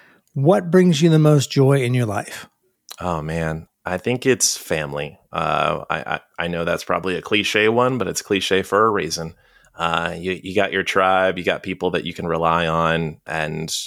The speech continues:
Speaker 2: I like to call them my rock. Uh, I feel like every time I'm doing something, I always got an anchor to come back to, you know, a port to,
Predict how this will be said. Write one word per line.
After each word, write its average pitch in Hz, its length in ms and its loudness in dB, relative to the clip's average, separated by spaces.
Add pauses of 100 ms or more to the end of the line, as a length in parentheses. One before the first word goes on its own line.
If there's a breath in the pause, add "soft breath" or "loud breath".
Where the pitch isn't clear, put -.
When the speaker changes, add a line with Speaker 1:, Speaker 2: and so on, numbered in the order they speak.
(160)
Speaker 2:
I 85 80 0
like 80 220 -2
to - 100 -10
call 78 220 0
them 76 120 -4
my 71 140 -6
rock. 76 500 0 (400)
Uh, 76 300 0
I 78 140 -2
feel 85 200 -2
like 80 220 0
every 82 240 -2
time 82 260 -2
I'm 80 160 -4
doing 80 300 -2
something, 80 480 -2
I 78 120 -2
always 78 260 -2
got 80 260 -2
an 76 80 -8
anchor 87 340 -4
to 82 80 -10
come 87 220 -6
back 85 300 -4
to, 90 320 -2 (420 soft breath)
you 80 100 -10
know, 73 180 -2
a 73 60 0
port - 440 0
to, 82 440 2